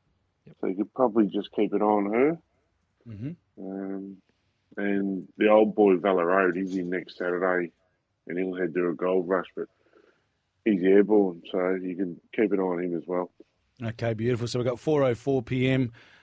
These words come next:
Speaker 3: uh, Malkar Pindari into hopefully Amelia's Jewel. Who's the horse you got to beat in the Golden Eagle today, Simon?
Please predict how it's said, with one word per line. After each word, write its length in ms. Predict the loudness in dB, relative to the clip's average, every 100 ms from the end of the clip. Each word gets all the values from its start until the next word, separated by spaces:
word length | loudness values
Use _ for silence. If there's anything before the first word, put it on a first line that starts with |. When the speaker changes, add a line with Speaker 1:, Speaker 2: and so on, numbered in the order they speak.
| _ -6
Speaker 3:
uh, 360 | -2 0 0
Malkar 440 | 2 2 2 0 0
Pindari 880 | -2 -2 0 2 4 2 0 -4 -8
into 640 | -4 -2 -2 -2 0 0
hopefully 400 | 0 -2 -2 -2
Amelia's 400 | 0 0 0 0
Jewel. 240 | 0 0 0
Who's 140 | -2
the 80 | -2
horse 200 | -4 -4
you 60 | -4
got 120 | -4
to 60 |
beat 200 | -2 -4
in 80 | -4
the 60 | -4
Golden 320 | -2 -2 -4
Eagle 220 | -6 -6
today, 300 | -8 -6 -6
Simon? 340 | -6 -8 -8